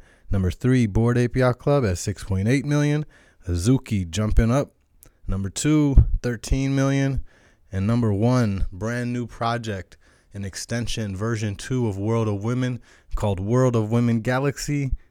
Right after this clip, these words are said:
blowing it out at twenty-eight point nine million dollars, twenty-four hour volume. All right, so then the seven days. Let's check it out. Top ten. We have Bored Ape Kennel Club at ten million. Number nine, CryptoPunks at thirteen million. Number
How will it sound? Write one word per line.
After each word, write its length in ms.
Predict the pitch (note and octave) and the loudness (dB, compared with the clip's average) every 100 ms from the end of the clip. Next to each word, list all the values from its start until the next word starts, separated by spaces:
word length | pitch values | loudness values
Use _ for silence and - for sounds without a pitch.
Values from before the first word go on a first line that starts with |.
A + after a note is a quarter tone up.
| _ - | _ -12
blowing 460 | F2 G#2 A#2+ B2 | -4 0 2 2
it 120 | A#2+ A2+ | 2 2
out 280 | A#2+ A2+ | 2 2
at 180 | - F2+ | -2 -6
twenty-eight 720 | - A#2+ B2 B2 A2 A#2 A#2 | 2 4 4 0 0 0 -2
point 300 | - A2+ G#2 | 4 4 4
nine 360 | G2+ G#2+ A2 G#2+ | 0 0 0 2
million 300 | A2 A2 G#2 | 2 2 0
dollars, 380 | G2+ G#2 G#2 G#2 | -2 -2 -4 -6
twenty-four 640 | - A2 G#2+ G2+ G#2+ F#2+ | -4 -2 -2 -4 -6 -6
hour 460 | D#2 G2 G2 G2 F2 - | -4 -4 -4 -4 -8 -12
volume. 580 | E2 F#2 F#2+ F2+ D#2+ D2+ _ _ | -10 -6 -6 -8 -10 -12 _ _
All 140 | - G2+ | -2 0
right, 200 | B2 G#2+ | 2 0
so 120 | G2+ | 2
then 140 | A#2 | 4
the 80 | A2+ | 4
seven 360 | - C3 D3 C#3+ | 2 0 2 2
days. 380 | A2 F#2 E2 - - | 2 0 -6 -14 -18
Let's 120 | F#2 | -16
check 240 | - F2+ | -8 -8
it 80 | - | -4
out. 300 | A2+ A#2 - | -2 -2 -6
Top 220 | - G#2+ | -6 -6
ten. 320 | - C#3 A2+ E2+ _ _ _ _ _ _ | -2 0 0 -4 _ _ _ _ _ _
We 140 | G2+ G2 | -2 2
have 240 | G2 F2 | 2 2
Bored 200 | A2+ B2 | 4 4
Ape 220 | B2 A2+ | 4 0
Kennel 260 | - B2 B2 | 0 2 2
Club 440 | - A#2 G#2 E2+ - _ - | 2 2 2 0 -8 _ -10
at 240 | F#2 D#2 | -10 -10
ten 260 | - A#2 A#2 | -4 0 2
million. 480 | A#2 A2+ G2 E2 - _ _ - - | 2 2 0 -4 -12 _ _ -14 -4
Number 200 | G#2 G2 | 0 2
nine, 400 | G#2+ A#2 A2+ G#2 | 4 4 2 0
CryptoPunks 720 | C3+ - A#2+ G#2+ A#2+ G#2+ - | -2 -2 -4 0 0 0 -4
at 180 | F#2+ - | -10 -4
thirteen 520 | A2+ G#2+ - B2 A#2+ | -4 -4 -2 2 4
million. 380 | A2+ G#2 F2+ F2 | 4 2 0 -2
Number 240 | F#2+ G2 | -2 -4